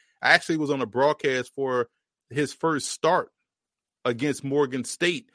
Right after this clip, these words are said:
a couple of years ago, you know, and watched him just progress. Like, man, this dude really has game. And you, you like to see that progression for him, you know, now, and, and that gives them a chance. They're sixteen-point underdogs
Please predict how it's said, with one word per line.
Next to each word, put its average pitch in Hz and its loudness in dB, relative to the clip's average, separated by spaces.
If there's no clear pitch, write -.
a 117 -8
couple 143 -4
of 131 -2
years 151 0
ago, 117 -2
you 127 -8
know, 113 -4
and 117 -6
watched 131 0
him 139 -4
just 120 -10
progress. 127 -4
Like, 113 -10
man, 127 -8
this 135 -6
dude 117 -6
really 127 -4
has 117 -2
game. 107 -4
And 120 -6
you, 123 -6
you 120 -6
like 123 2
to - -18
see 151 -4
that 135 -2
progression 123 -4
for 139 -4
him, 113 -4
you 123 -2
know, 113 0
now, 127 6
and, 110 -6
and 113 -2
that 131 2
gives 135 2
them 143 -2
a 139 0
chance. 160 -6
They're 135 0
sixteen-point 170 -6
underdogs 120 -2